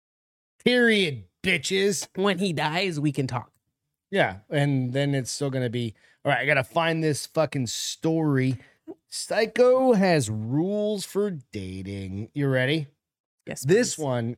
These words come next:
Speaker 1: you're gonna be like, um, insecure, insecure guy, absolutely roasted after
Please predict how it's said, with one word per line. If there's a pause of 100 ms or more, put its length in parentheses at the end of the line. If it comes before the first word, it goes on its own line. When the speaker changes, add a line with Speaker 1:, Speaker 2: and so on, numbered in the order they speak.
Speaker 1:
you're
gonna
be
like, (300)
um, (1000)
insecure,
insecure
guy, (100)
absolutely
roasted
after